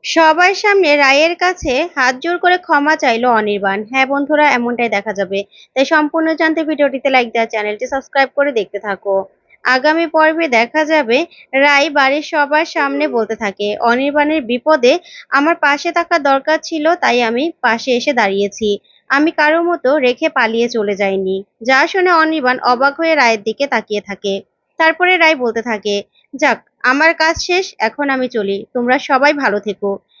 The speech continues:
এই বলে রায় চলে যেতে লাগলে অনির্বাণ বলতে থাকে, "না রায়, না,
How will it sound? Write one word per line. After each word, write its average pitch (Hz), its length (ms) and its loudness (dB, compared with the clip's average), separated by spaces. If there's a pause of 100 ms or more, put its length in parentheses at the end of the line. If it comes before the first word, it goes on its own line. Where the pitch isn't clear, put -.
(140)
এই 339 160 4
বলে 370 240 2
রায় 277 240 4
চলে 254 240 -2
যেতে 311 220 -4
লাগলে 339 320 0
অনির্বাণ 320 400 0
বলতে 247 200 -2
থাকে, 220 320 -4 (360)
"না 302 240 2
রায়, 269 280 2
না, 233 200 2